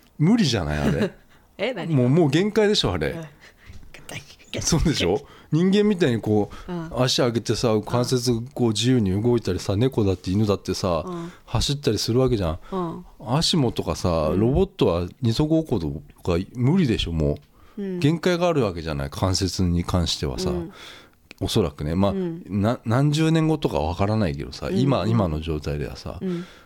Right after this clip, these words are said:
Speaker 1: だからさ、今の状態のベストの、
Speaker 2: うん。
Speaker 1: あの、いわゆるドラえもんじゃないけど、猫型ロボットっていうかさ、
Speaker 2: うん。
Speaker 1: あの、ベストのロボットなのかなと思っちゃうわけよ、俺は。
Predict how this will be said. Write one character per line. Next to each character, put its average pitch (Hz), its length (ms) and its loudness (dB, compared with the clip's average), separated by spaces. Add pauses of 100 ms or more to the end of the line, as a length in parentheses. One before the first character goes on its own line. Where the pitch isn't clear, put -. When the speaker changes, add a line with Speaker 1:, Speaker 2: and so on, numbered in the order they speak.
Speaker 1:
だ 156 100 2
か 123 120 0
ら 85 100 -2
さ、 80 260 -2
今 170 300 2
の 107 120 2
状 101 220 2
態 98 240 2
の 113 200 0 (100)
ベ 151 120 2
ス - 200 -6
ト 120 120 2
の、 117 380 2 (240)
Speaker 2:
う 208 40 -6
ん。 180 240 -8 (280)
Speaker 1:
あ - 140 -2
の、 78 340 -4 (640)
い 156 120 -4
わ 101 120 4
ゆ 85 60 2
る 80 180 -2
ド 95 140 0
ラ 98 100 4
え - 40 2
も 101 100 4
ん 104 40 2
じ 101 60 2
ゃ 95 60 0
な 87 80 0
い 82 60 -2
け 82 60 -2
ど、 76 60 0
猫 82 240 -2
型 90 220 2
ロ 90 120 2
ボ 73 100 0
ッ - 20 0
ト 73 180 -6
っ - 40 -4
て 73 100 -4
い 71 40 -2
う - 40 -6
か 69 100 -6
さ、 62 300 -4
Speaker 2:
う 208 40 -2
ん。 170 220 -2 (280)
Speaker 1:
あ 85 120 -2
の、 69 480 -2 (400)
ベ 156 120 4
ス - 120 -2
ト 170 140 2
の 135 100 4
ロ 110 100 4
ボ 113 120 2
ッ - 60 -6 (280)
ト 98 120 -4
な 98 120 -2
の 110 100 -2
か - 140 -6
な 92 100 0
と 92 140 -6
思 95 100 0
っ 95 60 -4
ち - 100 -4
ゃ 85 40 0
う 78 80 -4
わ 71 40 -8
け 73 120 -10
よ、 69 80 -4
俺 67 120 -8
は。 65 220 -10